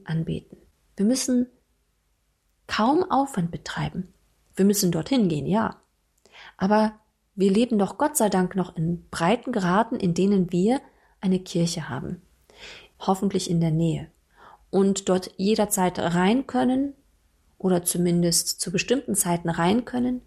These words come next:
nichts dafür zahlen müssen, keinen Eintritt zahlen müssen, keinen großen Aufwand betreiben müssen, um zum Allerheiligsten vordringen zu dürfen. Also wenn es erlaubt ist, wenn uns die Religionsfreiheit gegeben ist, dann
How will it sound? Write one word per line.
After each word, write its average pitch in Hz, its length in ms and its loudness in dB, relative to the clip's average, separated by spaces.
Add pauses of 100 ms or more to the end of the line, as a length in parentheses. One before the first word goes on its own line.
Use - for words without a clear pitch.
(160)
nichts - 340 -2
dafür 202 300 -2
zahlen 196 420 2
müssen, 233 240 -2
keinen 185 320 0
Eintritt 233 400 -2
zahlen 196 300 2
müssen, 196 280 0
keinen 202 320 0
großen 208 540 2
Aufwand 208 380 0
betreiben 196 440 2
müssen, 196 300 0 (140)
um 330 280 2
zum 208 280 -2
Allerheiligsten 180 960 0 (320)
vordringen 180 640 0
zu - 160 -8
dürfen. - 440 -12 (320)
Also 247 280 4
wenn 208 100 6
es 190 80 4
erlaubt 196 380 4
ist, 247 200 2
wenn 185 200 2
uns 175 340 0
die 175 320 2
Religionsfreiheit 220 960 2
gegeben 208 320 0
ist, 208 260 0 (320)
dann 262 360 2